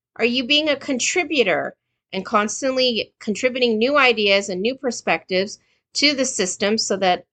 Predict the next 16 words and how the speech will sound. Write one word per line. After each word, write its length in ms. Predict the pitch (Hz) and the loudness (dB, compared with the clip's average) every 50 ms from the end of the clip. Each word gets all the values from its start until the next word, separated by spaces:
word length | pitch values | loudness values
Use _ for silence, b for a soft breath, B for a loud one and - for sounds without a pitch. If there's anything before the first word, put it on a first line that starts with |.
| _ _ _ _ _ | _ _ _ _ _
things 300 | - 185 180 180 180 - | -2 -2 -2 -2 -4 -6
can 180 | - 226 226 220 | -2 -2 -2 0
change? 840 | - - 294 285 294 269 233 190 160 139 143 139 - - - - _ _ _ _ _ _ _ _ _ _ _ _ _ _ _ _ _ _ _ _ _ | 0 2 2 4 4 4 4 2 0 -2 -4 -6 -6 -8 -8 -8 _ _ _ _ _ _ _ _ _ _ _ _ _ _ _ _ _ _ _ _ _
Four, 720 | - - - 294 285 277 254 220 185 160 151 156 - _ _ _ _ _ _ _ _ _ - - | -8 0 4 4 6 8 8 6 6 4 0 -2 -6 _ _ _ _ _ _ _ _ _ 2 4
are 160 | 220 233 233 | 4 6 4
you 340 | 233 240 247 254 247 220 - _ - | 4 2 2 0 0 -2 -4 _ -16
po-, 100 | 233 - _ _ _ _ _ _ _ _ _ _ _ _ _ _ _ _ - - | -16 -16 _ _ _ _ _ _ _ _ _ _ _ _ _ _ _ _ 0 2
open 300 | 208 214 214 254 254 240 | 2 4 4 2 0 2
to 120 | 269 269 | 0 0
the 100 | 226 226 | 0 -2
possibility 920 | 226 - - 185 185 - - 233 214 220 190 180 185 185 190 214 220 - - - | -2 -2 0 0 0 2 0 -2 0 0 -2 0 0 2 2 0 0 0 0 0
of 180 | 180 180 175 | 0 0 -2
creating 500 | - - - 170 165 175 180 196 208 - - | -6 -4 0 2 2 2 2 0 -2 -2 -4
a 100 | - 175 | -4 -6
human 520 | 165 - - 226 226 226 226 233 240 254 | -6 -4 -2 0 2 2 2 2 2 2
library 720 | 277 294 320 311 233 226 190 170 160 143 131 123 - | 2 2 4 4 4 4 4 4 2 2 -2 -4 -8